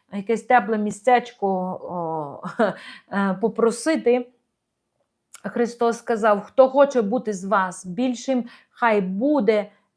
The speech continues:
е, с-, с-, е, слугою,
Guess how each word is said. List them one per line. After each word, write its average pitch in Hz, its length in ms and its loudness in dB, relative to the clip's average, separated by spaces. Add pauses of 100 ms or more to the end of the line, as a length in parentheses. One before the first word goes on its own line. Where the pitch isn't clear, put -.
(120)
е, 208 80 -6
с-, - 500 -4
с-, - 480 -14
е, 175 1200 -6
слугою, 202 760 2